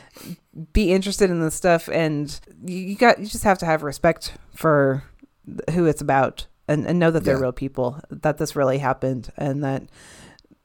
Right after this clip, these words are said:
Speaker 1: there, there's more than just the salacious details, you know?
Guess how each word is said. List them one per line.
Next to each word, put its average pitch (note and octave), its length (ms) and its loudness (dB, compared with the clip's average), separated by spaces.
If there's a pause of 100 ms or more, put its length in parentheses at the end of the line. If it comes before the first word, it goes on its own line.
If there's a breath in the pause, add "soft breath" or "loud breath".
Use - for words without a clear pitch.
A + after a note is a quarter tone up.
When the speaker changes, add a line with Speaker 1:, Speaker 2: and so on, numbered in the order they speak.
Speaker 1:
there, E3+ 240 8
there's F3+ 260 4
more D3 480 6
than C3+ 260 2
just C3 280 -2
the C#3+ 100 2
salacious C3 480 -4
details, A#2+ 640 -4 (640 soft breath)
you D#3 80 -2
know? D3 200 4